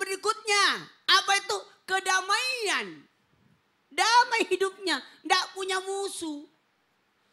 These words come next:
Orang yang G U, apa itu G U, Bu? Gila urusan. Ada dulu itu, tenolopela apa tuh, sabun colek, apa namanya tuh?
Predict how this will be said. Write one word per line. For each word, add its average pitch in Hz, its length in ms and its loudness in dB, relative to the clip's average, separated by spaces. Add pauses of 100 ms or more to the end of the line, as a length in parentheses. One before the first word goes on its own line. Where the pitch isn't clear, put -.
(460)
Orang 359 400 0
yang 359 240 -2 (140)
G 320 60 -4 (200)
U, 370 320 -6
apa 285 240 -8
itu 311 140 -12
G 311 180 -6
U, 294 140 -8
Bu? 349 40 -8 (1600)
Gila 302 320 -6
urusan. 311 640 -6 (1040)
Ada 277 320 0
dulu 285 260 -6
itu, 262 480 -8 (720)
tenolopela 240 840 -4
apa 247 160 -12
tuh, 202 320 -8 (160)
sabun 214 400 -10
colek, 233 400 -6
apa 220 240 -8
namanya 226 320 -2
tuh? 185 160 -4